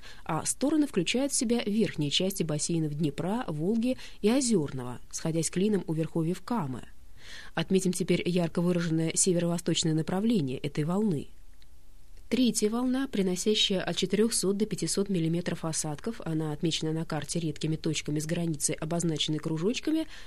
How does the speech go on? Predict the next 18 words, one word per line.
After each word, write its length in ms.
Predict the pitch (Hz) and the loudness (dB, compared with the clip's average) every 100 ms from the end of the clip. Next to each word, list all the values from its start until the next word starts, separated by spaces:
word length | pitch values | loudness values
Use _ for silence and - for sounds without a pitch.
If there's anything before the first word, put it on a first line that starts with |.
| - - | -10 -4
окаймляет 520 | - 226 285 359 370 | 2 4 4 2 0
вторую 400 | - 240 196 240 | 0 4 4 2
в 80 | - | 2
том 160 | 208 | 0
же 100 | 185 | 2
направлении, 640 | 175 170 156 170 247 302 302 | 0 0 0 2 4 4 4
переливаясь 720 | 208 180 160 202 302 302 - | 4 2 2 0 0 -2 -2
через 340 | - 247 240 - | 0 2 0 0
Урал, 440 | 165 175 240 285 - | -2 0 -2 -2 -2
западный 460 | 180 196 160 151 | -2 0 -2 -4
склон 260 | - 208 311 | -2 0 0
которого 460 | 294 294 294 285 | -2 -2 0 0
по 120 | 277 175 | 0 -2
общему 360 | 170 - 156 | -2 -2 -2
закону 480 | 151 147 233 302 285 | -2 -2 0 2 2
орошен 480 | 180 156 156 269 269 | -2 -4 -2 -2 -2
лучше 360 | 247 254 - 180 | 0 0 0 -2
восточного. 680 | 220 - 156 - - 117 | -4 -2 -2 -2 -4 -8